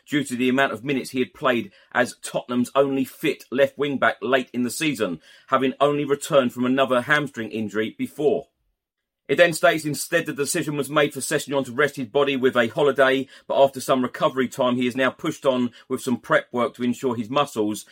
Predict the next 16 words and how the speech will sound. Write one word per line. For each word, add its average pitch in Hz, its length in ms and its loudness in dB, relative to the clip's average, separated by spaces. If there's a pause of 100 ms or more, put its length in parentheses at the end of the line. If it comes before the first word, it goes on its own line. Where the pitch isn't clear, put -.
(160)
and 120 100 -2
those 127 200 0
hamstring 143 500 -2
areas 110 340 0
in 117 140 -4
particular, 98 580 0 (180)
are 123 140 0
ready 120 320 0
for 104 140 -10
the 117 100 -6
gruelling 139 440 0
demands 123 480 2
of 113 160 -4
a 120 100 0
Conte 123 540 -2
pre-season. 123 640 -2